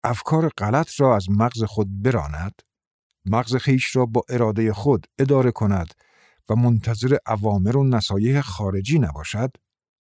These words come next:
با طرز تفکر صمیمی و بی‌قلقشی بزرگ می‌شود. زیرا او چیز پنهان کردنی و خجالت کشیدنی در زندگی خویش ندارد.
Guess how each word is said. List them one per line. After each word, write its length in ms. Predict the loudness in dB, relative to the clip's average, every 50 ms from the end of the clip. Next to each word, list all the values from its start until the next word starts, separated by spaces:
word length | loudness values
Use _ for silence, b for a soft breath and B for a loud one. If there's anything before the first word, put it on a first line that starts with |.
| _ _ _ _ _ _ _ _ _
با 120 | -6 -6 -4
طرز 260 | -4 -6 -6 -6 -6
تفکر 560 | -6 -6 -8 -8 -8 -10 -6 -4 -2 0 0
صمیمی 560 | -2 -2 -2 -2 -2 -2 -2 -2 0 0 2
و 60 | 0
بی‌قلقشی 880 | 2 0 0 -2 -2 -4 -6 -6 -4 -6 -6 -4 -2 -2 -2 -2 -6 -8
بزرگ 400 | -8 -8 -8 -8 -8 -10 -8 -10
می‌شود. 460 | -10 -10 -10 -10 -12 -14 -16 -16 _ _ _ _ _ _ _ _ _ _ _ _ _ _ _ -4
زیرا 320 | 0 2 2 2 2 0 b b b b b b
او 200 | _ 2 2 2 2
چیز 360 | 0 -2 -2 0 0 0 0
پنهان 580 | -2 -2 -2 -2 0 0 0 0 0 0 0 0
کردنی 520 | 0 -2 -4 -6 -4 -2 0 0 2 2
و 40 | 0
خجالت 540 | 0 0 -2 -2 0 0 0 0 0 -2 -4
کشیدنی 560 | -4 -6 -6 -4 -4 -4 -2 0 0 0 2
در 140 | 2 2 0
زندگی 480 | 0 2 2 2 0 0 -4 -6 -8 -6
خویش 340 | -4 -2 -2 -2 0 -2
ندارد. 420 | -2 -2 -4 -6 -10 -14 -14 -16